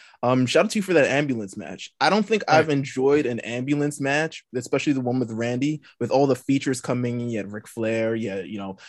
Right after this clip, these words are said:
Speaker 1: everyone kind of coming in and being a part of that entire experience. I mean, it's probably one of the, I think this run that you've had over the last year, it's just been hit after hit after hit after hit and knocking out the park.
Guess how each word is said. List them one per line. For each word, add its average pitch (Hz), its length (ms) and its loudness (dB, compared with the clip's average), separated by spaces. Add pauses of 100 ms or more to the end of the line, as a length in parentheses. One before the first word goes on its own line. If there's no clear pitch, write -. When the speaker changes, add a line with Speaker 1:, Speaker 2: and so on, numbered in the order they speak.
(140)
Speaker 1:
everyone 143 340 4
kind 123 220 -2
of 117 100 -8
coming 139 360 0
in 131 340 0
and 117 180 -4
being 135 240 -2
a 113 80 -4
part 135 380 0
of 120 120 -4
that 107 180 -6
entire 113 500 -2
experience. 123 680 -4
I 110 60 -6
mean, 120 220 -6
it's 120 160 -4
probably 156 460 0
one 123 260 -4
of 120 120 -6
the, 113 320 -6 (280)
I 123 80 2
think 160 260 -4
this 127 400 -4
run 110 600 -6
that 117 180 -6
you've 110 140 -8
had 110 240 -2
over 104 240 -6
the 101 60 -6
last 101 440 -6
year, 92 480 -6 (400)
it's 131 160 0
just 139 220 -2
been 120 320 0
hit 135 280 -2
after 104 360 -4
hit 127 260 0
after 98 320 -8
hit 123 220 -4
after 104 280 -6
hit 113 260 -6
and 110 100 -6
knocking 101 300 -8
out 92 120 -10
the - 80 -14
park. 101 400 -6